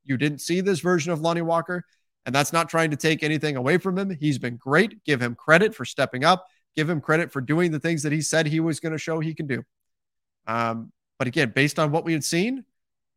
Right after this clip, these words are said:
there wasn't necessarily a reason to predict that he would be able to do these things. So, I mean, yeah, like, uh, don't get me wrong, like, I am one hundred percent glad to be wrong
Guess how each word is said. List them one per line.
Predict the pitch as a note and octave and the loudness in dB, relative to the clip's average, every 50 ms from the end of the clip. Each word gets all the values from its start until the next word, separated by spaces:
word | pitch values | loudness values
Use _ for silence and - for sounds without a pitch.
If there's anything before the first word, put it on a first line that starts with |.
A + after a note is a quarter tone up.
| _ _ _ _ _ - | _ _ _ _ _ -8
there | C#3 C3+ | -6 -2
wasn't | C3 E3 F3+ F#3 G3+ F#3 | 0 0 0 0 -2 -4
necessarily | E3+ E3 - - E3+ E3+ E3 D#3+ D3+ | -6 -6 -4 -2 -2 0 0 0 0
a | C3+ | 0
reason | C3 C3 D3+ F#3 E3+ - F3 E3 C#3+ | 0 0 0 0 0 -2 -4 -6 -8
to | - - C3+ | -8 -8 -6
predict | - C#3 B2+ G3 B3+ C4 - - - - - _ _ _ _ _ _ _ _ _ _ _ _ _ _ - | -4 -2 0 0 0 0 -2 -6 -12 -20 -20 _ _ _ _ _ _ _ _ _ _ _ _ _ _ -6
that | - C#3+ B2 | -6 -4 -2
he | A#2 D3 D3 | 0 0 2
would | D3 C#3+ B2+ | 2 2 2
be | C#3 | 2
able | C3+ C3 A#2+ | 2 0 0
to | B2 B2 | -4 -6
do | A#2 C3 B2 | -4 -4 -4
these | G#2+ A2+ A2+ - - | -4 -4 -8 -10 -10
things. | - - - - - - _ _ _ _ _ _ _ _ _ _ _ _ _ _ _ _ _ _ _ _ _ | -14 -16 -16 -18 -20 -20 _ _ _ _ _ _ _ _ _ _ _ _ _ _ _ _ _ _ _ _ _
So, | - B2+ B2+ B2+ B2 B2 - - _ _ _ _ _ _ _ - | -8 -4 -2 -2 -2 -4 -6 -12 _ _ _ _ _ _ _ -6
I | B2 A#2+ | -4 -2
mean, | A#2+ A#2 A#2 A2+ A2+ A#2+ - _ _ _ _ _ _ _ _ _ _ _ _ _ - | 0 0 -2 -2 -6 -10 -14 _ _ _ _ _ _ _ _ _ _ _ _ _ -2
yeah, | - - - E3+ | 2 4 4 4
like, | C#3 D3+ F3+ D#3+ - - | 6 6 6 6 4 0
uh, | - C3+ - - | -6 -6 -8 -6
don't | D3+ D#3 F3+ | -4 -4 -4
get | - - - | -4 -6 -4
me | C#3 D3+ | -4 -4
wrong, | C#3 | -2
like, | C#3 B2+ A#2 B2+ | -2 -2 2 4
I | C3 E3+ | 4 4
am | E3 B2+ A#2 A2 - _ _ _ | 4 2 0 -6 -10 _ _ _
one | - B2+ A2+ | -10 -8 -8
hundred | G#2 B2+ D3+ D#3+ | -4 -4 -4 -2
percent | F3+ E3 C#3+ - E3+ D#3 B2+ | -2 -4 -2 0 -2 -2 -2
glad | C3+ B2 B2+ C#3 D#3+ E3+ D3+ - | 0 2 4 4 4 4 2 -2
to | - C#3+ | -4 -2
be | C#3+ D3+ | 0 -2
wrong | C#3+ C3+ A#2+ A#2+ C3+ D#3+ F#3+ F3 C#3 C#3+ | -2 -2 -4 -2 -2 -2 -2 -4 -6 -10